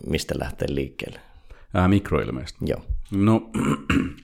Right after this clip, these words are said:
Speaker 2: <clears throat> ensin on ehkä hyvä käydä silleen perusteet läpi. Mä oon itse asiassa tekemässä semmoista, mm, web-saittia, missä pystyy jumppaan noita. Et mulla on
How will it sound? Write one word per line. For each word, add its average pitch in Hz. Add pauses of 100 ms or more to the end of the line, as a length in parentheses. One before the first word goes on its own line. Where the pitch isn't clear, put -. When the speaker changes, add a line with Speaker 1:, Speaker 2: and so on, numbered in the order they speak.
(460)
Speaker 2:
<clears throat> -
ensin 131
on -
ehkä 131
hyvä 135
käydä 117
silleen 120
perusteet 110
läpi. 85 (840)
Mä 92
oon 104
itse 117
asiassa - (1700)
tekemässä 101
semmoista, 87 (480)
mm, 78 (600)
web-saittia, 87
missä 65
pystyy -
jumppaan 69
noita. 52
Et -
mulla 76
on 67